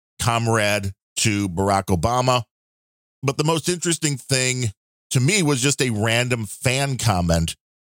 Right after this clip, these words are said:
from the Halsey concert after a bunch of people got up and left because of her pro-life stance and whatever she was saying on stage,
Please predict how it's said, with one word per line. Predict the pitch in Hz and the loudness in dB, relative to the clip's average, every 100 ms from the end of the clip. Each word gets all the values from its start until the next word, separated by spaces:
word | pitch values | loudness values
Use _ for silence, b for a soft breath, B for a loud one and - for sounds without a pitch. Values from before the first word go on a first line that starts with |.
| _ _ | _ _
from | - 127 147 139 | -2 0 0 0
the | 113 | 2
Halsey | 117 110 101 101 | 2 2 0 -2
concert | - 104 95 - 98 98 - | 0 0 2 2 0 -2 0
after | 135 147 - 135 | 0 0 0 0
a | |
bunch | 110 123 120 | 0 -2 -2
of | |
people | 107 117 120 | -2 -2 -2
got | 110 113 117 | 0 0 0
up | 107 95 - _ _ _ _ _ _ _ - | 2 0 -2 _ _ _ _ _ _ _ -4
and | 117 107 92 | -2 0 0
left | 92 135 107 107 - - | 0 2 2 -2 -6 -6
because | 104 101 113 110 101 | -4 0 2 2 -2
of | 98 104 101 95 | -2 2 2 2
her | 82 98 90 _ | 2 2 0 _
pro-life | 113 104 104 98 - _ 98 98 101 101 - - | 0 2 2 0 -4 _ 2 4 4 0 -6 -10
stance | - 110 113 113 104 104 | -4 -2 -2 -2 -2 0
and | 92 90 | 0 2
whatever | 95 101 95 | 2 2 0
she | - 107 | 0 -2
was | 87 | 0
saying | - 135 123 104 | 0 0 -2 -2
on | 82 | -2
stage, | 80 - 196 175 147 135 | -2 -2 0 0 -2 -6